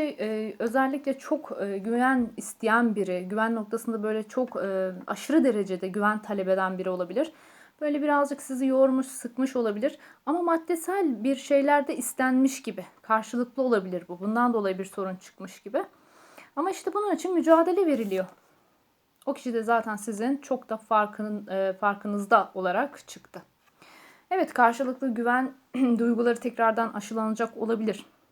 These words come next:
Bu hem sizden hem karşı taraftan böyle bir, e, böyle bir, e, çekimle olacak gibi diyelim.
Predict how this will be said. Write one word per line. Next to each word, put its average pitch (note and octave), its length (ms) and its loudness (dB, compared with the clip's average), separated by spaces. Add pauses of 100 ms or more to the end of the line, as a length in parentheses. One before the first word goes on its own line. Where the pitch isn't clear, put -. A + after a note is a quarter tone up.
(580)
Bu A#3 100 0
hem C4 260 4
sizden A#3 500 -2
hem B3 200 -2
karşı G#3 300 -2
taraftan G#3 440 -4 (480)
böyle G#3+ 280 0
bir, B3+ 260 -2 (380)
e, F#3+ 360 -4 (800)
böyle G#3+ 320 0
bir, C4+ 260 -6
e, G3 360 -4
çekimle B3+ 480 2
olacak F#3 580 -4
gibi E3+ 240 -12
diyelim. E3 280 -12